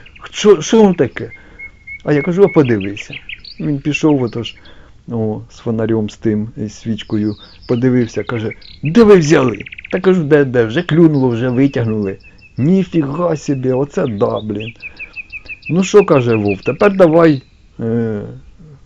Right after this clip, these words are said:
бери те саме його, он, в сумку чи на багажник, давай прив'яжем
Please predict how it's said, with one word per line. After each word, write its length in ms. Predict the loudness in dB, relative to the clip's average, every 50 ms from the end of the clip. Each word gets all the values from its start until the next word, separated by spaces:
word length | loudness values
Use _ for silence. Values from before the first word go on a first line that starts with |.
| -14 -12
бери 500 | -4 0 4 4 6 6 6 6 4 2
те 140 | 0 -4 -6
саме 600 | -4 -2 0 0 0 0 -2 -2 -4 -6 -8 -10 -16 -20 -16 -10
його, 380 | -6 -4 -4 -4 -4 -4 -6 -8 -12 -20 -20 -20 -20 -20 -20 -20 -20 -14 -10
он, 180 | -10 -10 -10
в 80 | -10 -14
сумку 420 | -4 -2 0 0 0 -2 -6 -10
чи 140 | -8 -4 -2
на 100 | -2 0
багажник, 520 | 0 0 2 2 4 2 2 2 -2 -4 -4
давай 260 | -2 0 0 0 -2
прив'яжем 680 | -2 -2 -2 2 4 4 4 4 2 -2 -6 -8 -10